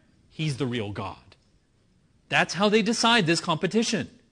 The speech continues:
The God who answers by fire, he will be declared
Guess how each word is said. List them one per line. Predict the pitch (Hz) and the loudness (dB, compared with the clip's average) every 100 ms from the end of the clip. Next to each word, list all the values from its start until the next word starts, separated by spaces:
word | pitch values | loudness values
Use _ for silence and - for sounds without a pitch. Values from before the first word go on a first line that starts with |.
| _ _ _ _ | _ _ _ _
The | 156 | -6
God | 117 147 185 | 2 4 6
who | 214 233 | 4 0
answers | 180 202 208 190 | 0 0 0 -2
by | 202 190 | 0 0
fire, | 180 214 202 139 101 120 - _ _ _ _ | 2 4 4 4 0 -6 -14 _ _ _ _
he | - 214 240 | -2 2 4
will | 233 | 2
be | 175 185 | 2 0
declared | 175 185 - 196 147 107 104 | 0 -6 -6 -2 -2 -4 -8